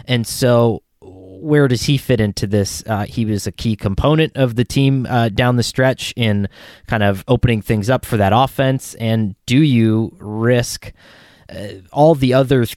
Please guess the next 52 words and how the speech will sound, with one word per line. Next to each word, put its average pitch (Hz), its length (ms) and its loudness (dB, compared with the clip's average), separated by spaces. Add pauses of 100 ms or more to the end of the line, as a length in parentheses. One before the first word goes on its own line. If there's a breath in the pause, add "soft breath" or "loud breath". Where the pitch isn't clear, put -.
(160)
good 160 180 2
things 107 380 -2
that 117 100 -4
you're 113 160 0
building 107 600 0
to 117 120 -4
try - 220 -2
to 98 80 -4
stick - 360 -4
him 110 180 -2
onto 104 180 0
that 95 140 -2
offense 110 420 -2
for - 160 -4
another 104 240 0
year? 98 420 0
And, 98 360 -4
uh, 107 140 -10
you 113 200 -4
know, 104 180 -2
is 135 220 2
he 131 220 -4
the 120 100 -2
replacement 117 640 -2
pr-, 120 160 -2 (120)
plan 117 260 0
for - 140 -6
Chris - 300 -4
Godwin 117 420 0
if 92 140 -8
you 101 100 -4
can't 113 300 -4
get - 220 -4
Chris - 240 -2
Godwin 123 400 2
to 98 40 -4
come 98 240 -4
back? 98 300 -8
Um, 101 160 -4
there's 117 320 -4
a, 98 100 -10 (160)
uh, 117 140 -4
some 143 220 -2
interesting 135 340 -4
kind 117 140 -4
of 110 60 0
receiver 117 440 -2
questions 95 580 -4
on, 92 180 -4
on 107 120 -6
that 101 220 -4
end. 90 260 -12